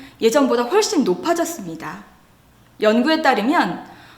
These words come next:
허위 조작 정보는 사실을 전하는 뉴스보다 더 빠르게 퍼지고 사람들의 관심을 더 많이 끌기도 합니다. 따라서 시민으로서 우리는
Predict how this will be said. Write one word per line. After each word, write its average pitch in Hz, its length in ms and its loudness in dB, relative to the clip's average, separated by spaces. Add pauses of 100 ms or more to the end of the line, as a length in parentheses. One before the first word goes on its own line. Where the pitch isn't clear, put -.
(140)
허위 427 260 6
조작 294 300 2
정보는 247 640 0
사실을 349 560 0
전하는 247 440 2
뉴스보다 208 760 0
더 214 300 -2
빠르게 403 460 4
퍼지고 190 580 -4 (280)
사람들의 330 520 2
관심을 247 480 0
더 202 160 2
많이 220 560 2
끌기도 254 420 -2
합니다. 214 560 -6 (520)
따라서 349 300 8
시민으로서 359 640 0
우리는 226 520 0